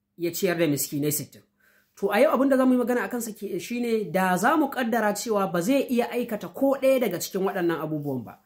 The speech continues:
Ba zai iya ƴanta bawan ba, sannan ba zai iya yin azumin wata biyu a jeren ba, sannan kuma ba zai iya ciyarwan ba. Ba zai iya ciyarwa ba, tunda shi ne zaɓi na ƙarshe da ya rage masa.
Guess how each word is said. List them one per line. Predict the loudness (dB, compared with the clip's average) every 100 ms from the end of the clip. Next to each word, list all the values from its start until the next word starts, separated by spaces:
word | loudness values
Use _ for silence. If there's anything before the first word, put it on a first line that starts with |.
| _ _ _
Ba | 0
zai | 4
iya | 6 4
ƴanta | 2 2
bawan | 2 2 0
ba, | -4 -6 _ _ _ _ _ _ _ -20 _
sannan | -8 2 6 6 4
ba | 4
zai | 6 6
iya | 6
yin | 6 6
azumin | 0 2 4
wata | 4 2
biyu | 0 0
a | 0
jeren | 0 2 2
ba, | 2 -4 -8 _ _ _ _ _ _
sannan | -4 0 2 2 2 2
kuma | 4 6 6 6 4 4
ba | 4
zai | 4 2
iya | 2
ciyarwan | 2 0 2 2 -2
ba. | -6 _ _ _ _ _ _ _ _ _ _ _ _
Ba | 0 4
zai | 4
iya | 4
ciyarwa | 2 -2 -4 -6
ba, |
tunda | -6 -4 -2
shi | 0
ne | 2 2
zaɓi | 0 0 2 0
na |
ƙarshe | -2 -6 -6 -4
da |
ya | -2
rage | -2 -2
masa. | -4 -8